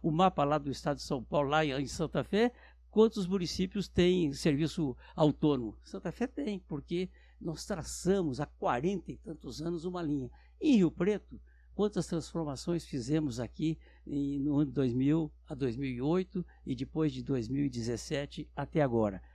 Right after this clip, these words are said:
E vai continuar cada vez melhor. O que temos de obras para realizar em parceria com o governo de São Paulo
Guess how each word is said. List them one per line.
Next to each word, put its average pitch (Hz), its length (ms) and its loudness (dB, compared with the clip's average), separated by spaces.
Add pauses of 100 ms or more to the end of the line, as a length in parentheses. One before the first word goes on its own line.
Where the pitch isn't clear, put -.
(220)
E - 120 0
vai 156 160 2
continuar 131 460 -4
cada 120 220 -4
vez 123 320 -4 (240)
melhor. 117 340 -6
O - 40 -10
que 185 140 -6
temos 202 280 -6
de 127 140 0
obras 127 720 0
para 123 180 -6
realizar 113 720 -4 (460)
em 147 80 2
parceria 143 480 2
com 151 100 0
o 127 60 2
governo 139 580 0
de 143 140 -12
São 147 220 -8
Paulo 104 500 -4